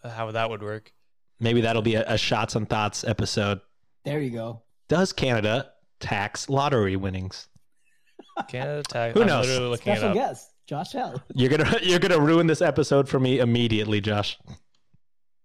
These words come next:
Speaker 1: Oh.
Speaker 2: <laughs> Do they not tax it?
Speaker 3: Like, yeah, you're not doing it.
Speaker 1: Okay, it's weird. It says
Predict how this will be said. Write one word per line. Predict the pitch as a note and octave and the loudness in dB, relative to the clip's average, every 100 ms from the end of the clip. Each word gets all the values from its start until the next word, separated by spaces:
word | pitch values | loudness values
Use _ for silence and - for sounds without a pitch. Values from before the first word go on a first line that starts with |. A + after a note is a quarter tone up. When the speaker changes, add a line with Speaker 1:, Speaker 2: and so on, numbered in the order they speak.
| _ _ | _ _
Speaker 1:
Oh. | - G4 A2+ A2 _ _ _ _ _ _ _ _ _ - | -8 -6 -6 -8 _ _ _ _ _ _ _ _ _ -6
Speaker 2:
<laughs> | - - - - - - - - - A#3+ - - B3+ - - - | -6 -6 -14 -14 -12 -10 -4 -4 -4 -6 -8 -12 -12 -12 -6 0
Do | |
they | E3 | 2
not | F3 F#3+ | 2 2
tax | G3 G3+ G#3+ | 2 0 2
it? | G#3 | 0
Speaker 3:
Like, | E3+ | 0
yeah, | D3+ C3 | -6 -6
you're | C#3+ | -6
not | C#3 | -8
doing | A2+ A2+ | -10 -12
it. | A#2+ D3+ | -8 -4
Speaker 1:
Okay, | C3+ A#2 A#2+ B2 | 0 0 2 -2
it's | A#2 | -4
weird. | A#2 C#3+ C#3+ A#2 | -6 -2 0 -2
It | A2 | -4
says | - A#2 | -6 -6